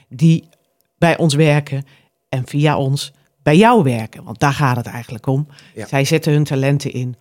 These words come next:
Speaker 1: voor jouw mooie bedrijf.
Speaker 2: Eh, vier zeer waardevolle krachten,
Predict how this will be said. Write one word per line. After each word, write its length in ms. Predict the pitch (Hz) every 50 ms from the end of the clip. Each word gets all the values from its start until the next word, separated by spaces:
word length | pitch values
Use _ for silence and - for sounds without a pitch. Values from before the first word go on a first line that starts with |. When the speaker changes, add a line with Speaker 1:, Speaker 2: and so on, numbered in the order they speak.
| _ _
Speaker 1:
voor 140 | - - 139
jouw 180 | 135 131 131 135
mooie 440 | 131 127 120 120 120 120 120 120 - _ _ _ _ _ _ _ _ _ _ _ _
bedrijf. 640 | _ 180 165 175 170 135 113 107 110 - - - _ _
Speaker 2:
Eh, 120 | - 95 101
vier 460 | 92 - - - 175 165 160 151 135 120
zeer 380 | 107 98 131 143 147 135 123
waardevolle 560 | 117 123 117 113 110 107 95 95 104 95 -
krachten, 420 | - - 82 73 - - _ -